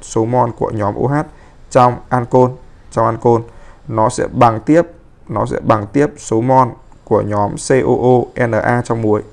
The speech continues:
C O O N A trong muối các bạn nhé. Đó. Tất cả mấy thứ này nó đều bằng nhau hết và nó đều bằng không phẩy sáu. Thế vậy thì chúng ta nhận ra một điều như sau. Thế vậy thì chắc chắn là hỗn hợp muối X này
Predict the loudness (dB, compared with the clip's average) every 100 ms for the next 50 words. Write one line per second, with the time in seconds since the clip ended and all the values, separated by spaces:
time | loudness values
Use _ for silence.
0 | -20 -20 -8 -2 -2 0 0 0 -2 -6
1 | -4 -6 -4 -6 -6 -4 -2 -2 -2 -2
2 | -4 -6 -4 0 0 -2 -20 -20 -20 -4
3 | -2 0 0 0 -2 -2 -2 -2 -2 -2
4 | -2 -2 0 0 -2 -6 -4 0 0 0
5 | -2 -4 -4 -4 -6 -2 -2 -2 -6 -20
6 | -20 -20 -20 -18 -6 0 2 2 -2 -4
7 | -2 -2 -2 -2 0 -2 0 -2 -2 -10
8 | -6 -2 2 2 0 -16 -20 -20 -20 -20
9 | -20 -20 -20 -20 -20 -4 2 2 2 0
10 | -2 0 2 2 2 2 0 0 0 0
11 | 0 -2